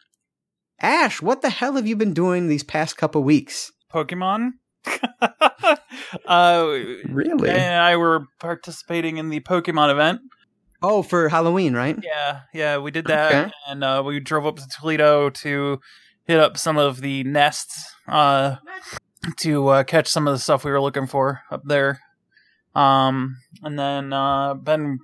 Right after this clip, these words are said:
Speaker 2: binge watching the hell out of C S I New York. Holy crap. Uh, a
Speaker 1: <laughs>
Speaker 2: lot of that. Um,
Speaker 1: How many seasons of that are there? I didn't realize it lasted that long.
Speaker 2: Uh,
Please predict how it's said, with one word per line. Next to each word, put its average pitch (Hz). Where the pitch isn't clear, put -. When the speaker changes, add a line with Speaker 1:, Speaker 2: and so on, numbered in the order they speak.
Speaker 2:
binge 160
watching 151
the 120
hell 160
out 135
of 127
C 143
S 131
I 135
New 135
York. 131
Holy 147
crap. 131
Uh, 156
a 165
Speaker 1:
<laughs> 165
Speaker 2:
lot 196
of 208
that. 180
Um, 165
Speaker 1:
How 202
many 415
seasons 196
of 120
that 120
are 117
there? 113
I 151
didn't 277
realize 262
it -
lasted 135
that 104
long. 110
Speaker 2:
Uh, 196